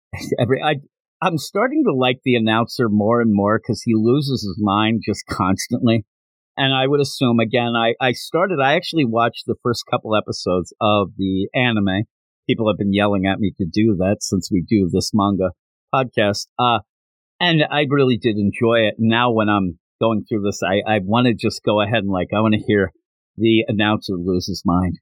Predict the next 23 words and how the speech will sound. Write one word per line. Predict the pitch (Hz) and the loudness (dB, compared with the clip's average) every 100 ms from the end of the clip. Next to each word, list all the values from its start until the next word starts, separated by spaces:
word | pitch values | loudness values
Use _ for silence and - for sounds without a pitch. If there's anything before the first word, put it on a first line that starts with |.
| _ _ - | _ _ 0
in, | 117 110 | 0 2
in | 113 98 | 0 0
the | 95 | 2
anime. | 98 95 98 | 2 2 2
I'm | 98 | 0
sure | - 101 | 0 -2
it's | 92 - | -2 -4
pretty | - 87 - | -4 -2 0
funny, | 90 85 - | 0 0 -2
but | 143 | 0
I'll, | 135 117 | 0 0
I'll | 123 107 _ _ - | -2 -4 _ _ -4
continue | 110 - 113 95 87 - _ _ - | -2 0 2 2 0 -4 _ _ -2
going | 110 98 90 | 0 0 -2
through | 110 90 | -2 0
the | 101 | 0
anime | 107 107 101 107 | 0 0 0 0
at | 143 185 | -2 -2
my | 180 170 | 0 0
own | 175 156 | 0 0
pace. | 185 160 - | -2 -2 -4
It's | 101 - | -8 -2
only | 143 147 | 0 0